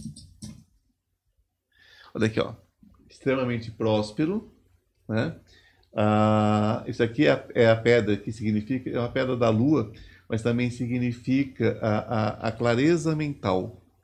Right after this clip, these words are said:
que isso é bom. A parte que está ligada à calma está negativo. Isso pode dizer que vocês precisam ter um pouquinho mais de calma pra alcançar o que vocês estão precisando. Esta, esta folha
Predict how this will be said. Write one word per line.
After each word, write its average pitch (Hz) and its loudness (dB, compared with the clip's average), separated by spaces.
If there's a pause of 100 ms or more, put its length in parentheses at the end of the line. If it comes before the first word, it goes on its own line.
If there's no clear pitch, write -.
que 110 -2
isso 110 -2
é 123 0
bom. 92 -2 (600)
A 123 4
parte 165 4
que 135 -6
está 139 -2
ligada 110 2
à 123 6
calma 135 2
está 110 0
negativo. 117 -2 (300)
Isso 113 -4
pode 117 4
dizer 131 0
que 156 0 (400)
vocês 123 0
precisam 131 0
ter 151 -4
um 135 -2
pouquinho 175 -4
mais 131 0
de 120 -2
calma 123 4
pra 143 -4
alcançar 143 -4
o 120 -2
que 127 -10
vocês 123 -4
estão 117 -2
precisando. - -10 (720)
Esta, 143 4
esta 139 4
folha 110 4